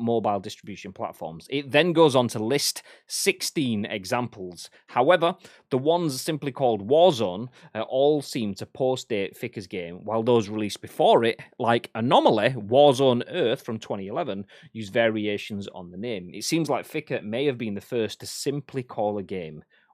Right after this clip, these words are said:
Warzone. Anomaly, Warzone Earth,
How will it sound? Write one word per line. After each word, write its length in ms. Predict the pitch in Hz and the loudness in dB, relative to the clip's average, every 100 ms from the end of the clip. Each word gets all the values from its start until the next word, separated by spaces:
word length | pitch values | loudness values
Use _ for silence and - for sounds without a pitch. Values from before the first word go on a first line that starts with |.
| - | -14
Warzone. 520 | 92 87 80 78 76 _ _ _ _ _ _ _ - - | -10 -10 -10 -14 -14 _ _ _ _ _ _ _ -10 0
Anomaly, 480 | 143 180 185 160 147 - - | 6 6 8 6 6 -4 -10
Warzone 420 | 123 139 123 131 123 | 2 4 6 4 2
Earth, 280 | 117 110 | 0 0